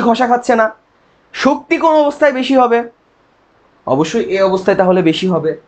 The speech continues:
তার মানে আমরা বলতে পারি লিগ্যান্ডের ইলেকট্রন আসার পরে এদের শক্তিটা, এদের এনার্জিটা অনেক বেড়ে যায়। কি হয়? এদের এনার্জিটা লেভেল আপ হয়ে যায়, এদের এনার্জিটা বেড়ে যায়।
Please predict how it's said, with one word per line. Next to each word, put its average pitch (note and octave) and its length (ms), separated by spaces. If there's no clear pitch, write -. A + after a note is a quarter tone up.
তার D#3+ 160
মানে F#3 180
আমরা G#3 120
বলতে F3 240
পারি A#3+ 180
লিগ্যান্ডের A#3+ 500
ইলেকট্রন A3 320
আসার D4 240
পরে D3+ 200
এদের A3+ 360
শক্তিটা, F#3 500
এদের E3 220
এনার্জিটা D#3+ 500
অনেক F#3 320
বেড়ে C3+ 320
যায়। - 140
কি G3+ 160
হয়? F4+ 160
এদের E3+ 160
এনার্জিটা F3+ 480
লেভেল G#3+ 240
আপ D3 160
হয়ে A#2+ 200
যায়, - 120
এদের D#3+ 240
এনার্জিটা E3 400
বেড়ে C3+ 280
যায়। A2+ 120